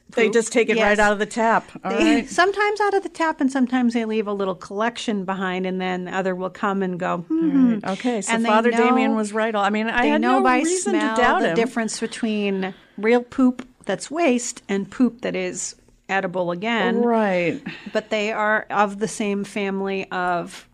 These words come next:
Speaker 2: re-, other animals that redigest,
Speaker 1: Well, it always, it
Speaker 2: like
Speaker 1: always comes back to
Speaker 2: cows
Speaker 1: poop
Speaker 2: and
Speaker 1: with us.
Speaker 2: Yes.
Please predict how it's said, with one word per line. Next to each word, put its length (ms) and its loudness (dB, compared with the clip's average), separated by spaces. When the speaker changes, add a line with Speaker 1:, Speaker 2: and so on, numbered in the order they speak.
Speaker 2:
re-, 380 -2
other 260 2
animals 440 0
that 140 -4
redigest, 480 0
Speaker 1:
Well, 100 0
it 60 2
always, 280 0
it 120 0
Speaker 2:
like 20 2
Speaker 1:
always 380 2
comes 280 0
back 340 4
to 60 4
Speaker 2:
cows 140 -6
Speaker 1:
poop 180 4
Speaker 2:
and 60 -6
Speaker 1:
with 180 0
us. 360 -4
Speaker 2:
Yes. 360 -8